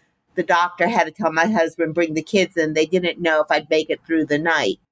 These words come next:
And up until then, I didn't know how to not be productive.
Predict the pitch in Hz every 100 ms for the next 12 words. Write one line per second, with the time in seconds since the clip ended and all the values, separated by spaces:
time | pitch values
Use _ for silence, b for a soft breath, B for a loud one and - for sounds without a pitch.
0 | _ 220 226 339 302 294 294 254 226 240
1 | 254 226 214 208 - _ 208 202 294 214
2 | 208 202 220 233 226 180 185 175 - 147
3 | - 143 127 104 - - -